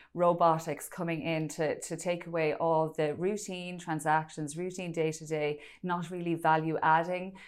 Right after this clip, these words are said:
from the accountants and the treasury perspective. So where we see robotics having a huge impact is that it releases that time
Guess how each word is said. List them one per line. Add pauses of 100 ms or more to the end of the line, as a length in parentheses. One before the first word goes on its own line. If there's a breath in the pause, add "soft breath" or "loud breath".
from
the
accountants
and
the
treasury
perspective. (260 loud breath)
So
where
we
see
robotics
having
a
huge (280)
impact (340 loud breath)
is
that
it
releases
that
time